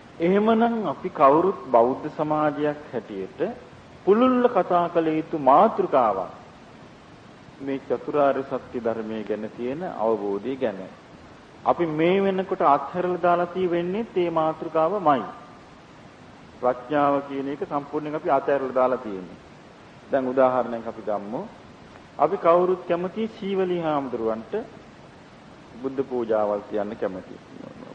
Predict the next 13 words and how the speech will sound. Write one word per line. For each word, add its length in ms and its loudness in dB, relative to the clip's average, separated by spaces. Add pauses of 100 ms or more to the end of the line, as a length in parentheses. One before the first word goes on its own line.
(160)
පූජාවල් 500 6
තියන්න 280 -6
කැමති. 400 -8 (600)
පහන් 320 6
පත්තු 300 0
කරන්න 360 -2
කැමති. 360 -6
මල් 240 2
පූජා 300 -4
කරන්න 320 -6
කැමති. 320 -8
ඒ 100 -2
මොකද? 300 -2